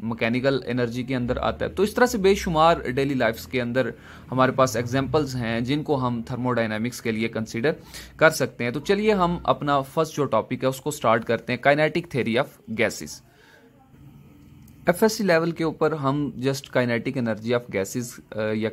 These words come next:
kinetic theory of gases के कुछ पॉइंट हैं जिनको just हम डिस्कस करेंगे, ज़्यादा डिटेल के अंदर नहीं जाएंगे। हाँ,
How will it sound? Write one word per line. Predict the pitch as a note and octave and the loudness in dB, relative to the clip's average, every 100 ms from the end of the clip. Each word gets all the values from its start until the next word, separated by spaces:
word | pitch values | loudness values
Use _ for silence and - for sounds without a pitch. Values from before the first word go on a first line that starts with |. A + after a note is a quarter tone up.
| A2+ | 0
kinetic | A2 A2 A#2 A2+ - | 0 -2 -4 -8 -6
theory | G#2+ B2 A#2 | 0 0 0
of | G#2 | -2
gases | G2+ - A2+ | -4 -4 -8
के | - | -10
कुछ | G2 B2 - | -8 -8 -6
पॉइंट | - B2 B2+ B2 | -2 0 0 -2
हैं | G2+ | -6
जिनको | G2+ G#2+ A2+ | -6 -4 -4
just | G#2+ A2 - | -2 -4 -4
हम | G#2 | -6
डिस्कस | G2+ - A#2+ - | -6 -4 -4 -2
करेंगे, | G#2+ G#2+ G#2+ | -2 -2 0
ज़्यादा | A2+ A#2 | 2 2
डिटेल | B2+ A2+ A2 A#2 | 0 -2 0 0
के | B2+ A#2+ | 0 -4
अंदर | G#2 G#2+ | -2 0
नहीं | B2+ | 0
जाएंगे। | A#2 A2 A2 | 0 -2 -2
हाँ, | A#2 B2 B2 | -2 -4 -4